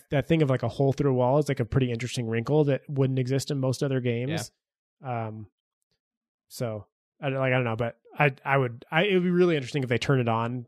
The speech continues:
Speaker 1: for an event or something and just saw what people thought about it. Like,
Speaker 2: Yeah.
Speaker 1: I would love to see what their, what their design decision was there and why they went that way, because, like, literally nobody else does that.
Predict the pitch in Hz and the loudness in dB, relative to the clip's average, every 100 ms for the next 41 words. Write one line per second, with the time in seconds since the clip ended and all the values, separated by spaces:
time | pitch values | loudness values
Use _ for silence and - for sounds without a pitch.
0 | _ - 131 113 113 113 113 113 120 127 | _ -6 -2 0 -2 -2 -4 -2 -2 -4
1 | 123 120 110 - 117 107 117 - 104 - | -4 -6 -6 -4 -4 -6 -8 -10 -10 -10
2 | 101 117 127 135 - 160 156 220 277 202 | -10 -6 -6 -6 -4 0 2 2 2 2
3 | 170 - 156 131 110 120 123 120 - _ | 2 2 2 2 2 2 2 0 -4 _
4 | _ _ _ _ _ _ _ - 466 349 | _ _ _ _ _ _ _ -18 -8 0
5 | 143 131 - 139 123 113 123 117 117 131 | 2 2 2 0 2 0 0 0 -2 -2
6 | 117 113 110 110 110 110 107 107 107 107 | -4 -4 -2 -2 -4 -4 -6 -6 -4 -4
7 | 110 104 107 107 127 143 143 156 147 143 | -4 -6 -8 -8 -8 -2 2 2 2 0
8 | 123 117 _ _ _ 143 165 180 139 127 | -2 -4 _ _ _ -2 0 2 2 0
9 | 120 110 101 117 110 - - | -2 -2 -4 -8 -10 -10 -16